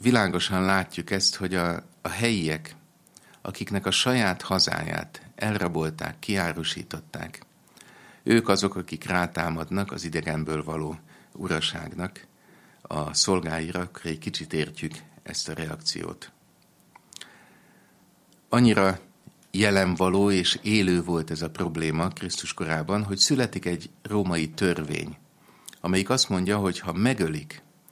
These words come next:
a tulajdonost, akkor sohasem lehet a tulajdona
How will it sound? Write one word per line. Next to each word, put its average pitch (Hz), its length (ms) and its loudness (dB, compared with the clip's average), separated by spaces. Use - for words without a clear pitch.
a 80 340 2
tulajdonost, 87 920 0
akkor - 320 -6
sohasem 95 680 2
lehet 92 380 0
a - 200 -10
tulajdona 85 760 -2